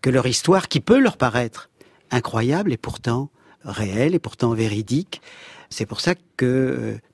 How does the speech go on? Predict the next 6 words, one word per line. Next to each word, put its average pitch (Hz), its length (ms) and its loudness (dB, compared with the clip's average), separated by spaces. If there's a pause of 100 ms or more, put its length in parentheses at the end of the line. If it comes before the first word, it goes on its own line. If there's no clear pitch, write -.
(160)
tout 285 180 8
l'effort 175 680 2 (280)
consiste 139 640 0 (280)
à 107 80 -2
faire 120 280 -2
croire 160 640 2